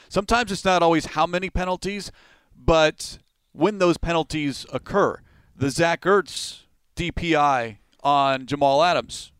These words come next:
scoring drive, kept the drive going. Well, the only other penalty the Seahawks were called was on the opening drive when A J Green drew a defensive pass interference call on third and eight,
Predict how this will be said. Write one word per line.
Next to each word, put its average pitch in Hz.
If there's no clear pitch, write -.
scoring 180
drive, 127
kept 131
the 139
drive 139
going. 151
Well, 135
the 156
only 254
other 233
penalty 196
the 143
Seahawks 175
were 147
called 180
was 165
on 170
the 160
opening 196
drive 110
when 151
A 180
J 170
Green 175
drew 147
a 147
defensive 151
pass 139
interference 143
call 139
on 139
third 180
and 131
eight, 165